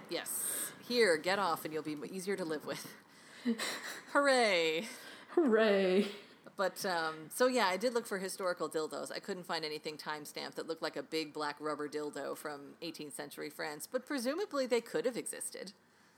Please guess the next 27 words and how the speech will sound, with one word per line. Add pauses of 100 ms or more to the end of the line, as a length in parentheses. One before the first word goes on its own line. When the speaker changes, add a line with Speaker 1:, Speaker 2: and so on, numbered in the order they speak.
(220)
Speaker 2:
Hmm. (560)
So,
yeah,
he
fucks
the
dildo,
he
comes, (380)
Speaker 1:
Yes.
Speaker 2:
and
then
Posh
Dude
takes
off
his
pants
and
is
just
like,
"Now
you're
gonna
taste
this."